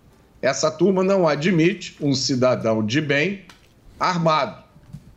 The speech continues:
E aí existem várias possíveis explicações por que eles não admitem isso. Mas o fato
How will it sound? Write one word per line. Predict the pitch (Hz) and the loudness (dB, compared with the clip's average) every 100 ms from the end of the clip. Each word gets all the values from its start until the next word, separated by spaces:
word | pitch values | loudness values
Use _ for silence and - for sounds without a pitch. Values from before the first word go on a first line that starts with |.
| - | -4
E | 254 | 0
aí | 226 285 | 2 2
existem | 208 196 254 - 262 | 2 0 -2 -2 -2
várias | 123 131 170 170 | 0 0 -2 -6
possíveis | - 123 - 147 147 127 | -8 -8 -2 -2 -2 -4
explicações | 123 - 139 - 110 - 120 139 - - - _ - _ - - | -6 -4 -4 -2 -4 -2 -2 -2 -6 -12 -20 _ -20 _ -20 -8
por | 127 113 | -6 -4
que | - | -2
eles | 135 135 104 135 117 | 0 2 2 0 0
não | 107 117 123 | 0 2 2
admitem | 120 104 113 123 117 90 | 2 0 0 0 -2 -4
isso. | 90 104 | -4 0
Mas | 107 117 101 | 0 0 0
o | 147 226 | 2 2
fato | - 165 156 - - | 0 0 0 -2 -10